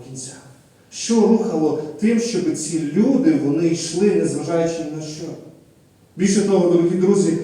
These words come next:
що рухало цими людьми, яких вивели на арену Колізея чи інших арен в Римській імперії, яких году-, згодували сім'ями, повними сім'ями, яких згодували левом,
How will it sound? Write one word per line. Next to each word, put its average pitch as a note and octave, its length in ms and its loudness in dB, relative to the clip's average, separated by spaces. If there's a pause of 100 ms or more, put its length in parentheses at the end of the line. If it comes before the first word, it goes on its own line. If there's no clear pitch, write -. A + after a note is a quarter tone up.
(120)
що - 320 4
рухало D3 500 4
цими D#3+ 420 0
людьми, C#3 440 0
яких C#3+ 600 -4 (1080)
вивели D3 440 -6
на C3 60 -6
арену B2 680 -6 (440)
Колізея A#2 680 -8 (100)
чи A2 80 -10
інших A#2+ 460 -8 (320)
арен B2 520 -6 (220)
в A2 260 -6
Римській - 380 -6
імперії, A2 560 -6 (580)
яких A#2 260 -6 (180)
году-, A#2+ 360 -8
згодували B2 760 -8
сім'ями, A#2+ 720 -6 (520)
повними B2+ 420 -4
сім'ями, A#2+ 480 -6
яких A2 280 -10
згодували B2 600 -8
левом, A#2+ 500 -10